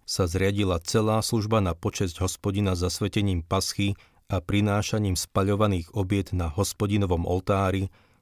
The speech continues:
podľa nariadenia kráľa Joziáša. Prítomní Izraeliti svetili v tom čase paschu a slávnosť nekvasených chlebov sedem dní. Podobná pascha sa v Izraeli nesvetila od čias proroka Samuela.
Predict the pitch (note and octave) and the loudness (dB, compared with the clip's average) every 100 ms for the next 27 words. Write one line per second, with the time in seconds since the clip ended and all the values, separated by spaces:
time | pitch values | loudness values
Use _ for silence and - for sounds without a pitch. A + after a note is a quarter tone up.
0 | - G2+ F2+ E2+ F2+ G#2 G#2 A2 G2+ E2 | -4 -2 0 2 2 2 2 2 0 0
1 | - F2+ F#2 F2+ F2 D#2+ E2+ D#2+ D#2 - | 0 0 0 0 -2 -2 -4 -4 -6 -8
2 | - - _ _ _ _ _ _ _ _ | -12 -16 _ _ _ _ _ _ _ _
3 | _ - G2 G#2+ A#2+ A#2 A2 G2+ F#2+ F2+ | _ -2 0 2 4 6 4 2 -2 0
4 | F#2+ G2 G2+ - G2 G2 G2+ A#2 G#2 - | 2 2 0 -2 -4 -2 -2 -2 -2 -2
5 | F2 E2+ - F#2+ E2 - F2+ - - G2 | -2 -2 -2 -4 -4 -2 -2 -2 -2 -2
6 | - _ _ _ - E2+ - F#2+ F#2+ G2 | -2 _ _ _ -8 -6 -2 2 2 2
7 | G2+ G2 - G#2 G2+ G2+ G2 A2 F2+ E2 | 2 0 -2 -2 0 0 0 0 -2 -4
8 | - F2+ F#2 F2+ F#2+ - - - F2 F2 | -4 -2 0 0 0 -6 -6 -4 -2 0
9 | F2 - F2+ E2 - _ _ _ _ _ | -2 -2 -2 -2 -10 _ _ _ _ _
10 | _ _ _ _ _ _ - G#2 B2 C3+ | _ _ _ _ _ _ -2 2 2 2
11 | A#2+ F2+ - G#2 - B2+ - F#2+ F2+ G2+ | 2 0 -2 -2 0 -2 0 0 0 0
12 | G#2+ A2+ G2+ F2 F2+ G#2+ G2 A2 F#2+ - | 0 0 0 0 -2 -2 -2 0 -2 -2
13 | G#2+ - F2 - - G2 F#2+ G2 F#2+ - | -4 -2 -2 -2 -2 0 0 0 -2 0
14 | F2+ E2+ E2 - - | 0 0 -4 -8 -16